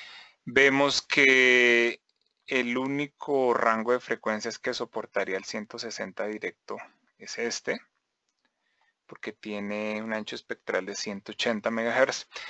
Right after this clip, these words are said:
Para las demás, eh, rangos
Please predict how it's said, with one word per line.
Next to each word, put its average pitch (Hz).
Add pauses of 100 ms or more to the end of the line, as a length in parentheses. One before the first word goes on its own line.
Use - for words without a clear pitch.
(480)
Para 113
las 107
demás, 107
eh, 123
rangos 135